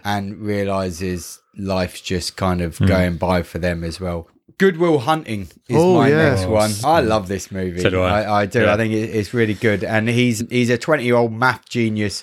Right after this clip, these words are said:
Speaker 1: Matt Damon, uh, character Will, and he's, he's always in trouble. And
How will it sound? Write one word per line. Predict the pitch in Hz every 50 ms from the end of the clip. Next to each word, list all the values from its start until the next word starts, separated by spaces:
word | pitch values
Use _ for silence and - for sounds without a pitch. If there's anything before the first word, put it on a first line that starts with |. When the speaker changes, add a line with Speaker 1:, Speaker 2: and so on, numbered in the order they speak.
| - -
Speaker 1:
Matt | 120 120 120 - - -
Damon, | 113 110 110 107 104 104 104 104 95 _ _ _ _ _ _ -
uh, | 90 101 98 -
character | - 110 104 104 98 - - 101
Will, | 92 101 104 101 101 101 104 113 -
and | 104 104 101 101 101 98 101 -
he's, | 110 107 104 101 98 92 -
he's | 151 143 139 131
always | 175 202 220 208 190 180
in | 160 175 165
trouble. | 139 - 180 170 165 135 117 98 92 87 95 -
And | 113 117 117 113 113 113 110